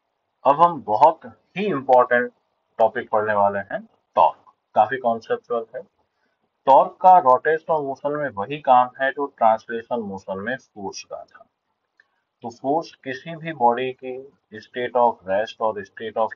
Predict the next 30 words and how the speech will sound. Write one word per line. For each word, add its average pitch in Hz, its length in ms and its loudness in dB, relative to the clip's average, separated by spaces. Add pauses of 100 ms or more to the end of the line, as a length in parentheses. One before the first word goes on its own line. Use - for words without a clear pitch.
uniform 101 460 -6
motion 98 280 -12
को 104 120 -12
चेंज 98 320 -12
करता 110 400 2
था 170 320 -2
या 113 220 2
करने - 380 -10
की 160 260 -8 (360)
कोशिश 131 380 -8
करता 120 360 4
था। 120 300 -8 (840)
तो 185 80 0
ठीक 220 360 -4
उसी 196 240 -2
तरह 170 260 2
से 180 200 -4
टॉर्क 107 540 0 (680)
रोटेशनल 160 560 2
मोशन 139 400 -2
में 95 240 -10 (100)
किसी 160 260 -10
body 127 380 -2
की 143 380 -12 (240)
state 135 360 -4
of 127 180 4 (140)
rest 123 300 0
और 113 220 -2
state 139 340 -8
of 135 180 4